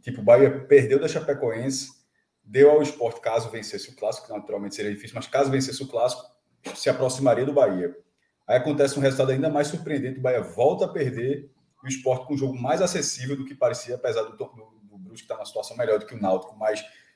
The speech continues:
é, a atmosfera é diferente, o jogo era na Ilha, outro jogo foi nos Aflitos, então, era um, é, apesar das campanhas, era a atmosfera mais favorável ao Sport, e o Sport mais uma vez empatou. Ou seja, num cenário, é,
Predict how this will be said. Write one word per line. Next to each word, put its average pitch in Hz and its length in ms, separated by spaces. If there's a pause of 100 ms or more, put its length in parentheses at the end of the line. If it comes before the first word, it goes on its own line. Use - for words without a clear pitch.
(200)
é, 104 380
a 101 100
atmosfera 123 460
é 135 40
diferente, 131 360
o 120 80
jogo 120 140
era 120 100
na 110 120
Ilha, 135 140
outro 117 160
jogo 107 140
foi 110 80
nos 110 100
Aflitos, - 400 (300)
então, 120 180
era 120 160
um, 147 180
é, 113 540
apesar 120 280
das 127 140
campanhas, 107 380
era 127 140
a - 20
atmosfera 117 400
mais 113 160
favorável 120 300
ao 117 40
Sport, 127 320
e 190 40
o - 20
Sport 160 340
mais 170 200
uma 185 120
vez 147 160
empatou. 175 480 (400)
Ou 135 80
seja, 120 480
num 139 140
cenário, 117 800
é, 107 760